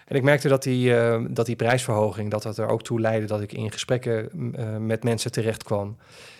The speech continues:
die aangaven dat ze dat bedrag eigenlijk liever in een vakantie of in een nieuwe iPhone of in een nieuwe auto wilden investeren dan in zichzelf.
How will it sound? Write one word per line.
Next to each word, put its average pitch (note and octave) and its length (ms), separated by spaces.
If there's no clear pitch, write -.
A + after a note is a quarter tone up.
die A#2+ 360
aangaven A#2+ 500
dat A2+ 160
ze - 100
dat A2 120
bedrag A#2 240
eigenlijk A#2+ 300
liever B2+ 180
in C#3 100
een C#3 100
vakantie A2 640
of A#2 80
in C3+ 100
een C3+ 100
nieuwe C3+ 360
iPhone A2 440
of A2+ 60
in B2+ 100
een C3+ 60
nieuwe C#3 200
auto A2 380
wilden G#2 220
investeren G#2+ 680
dan G#2+ 540
in A#2+ 140
zichzelf. - 560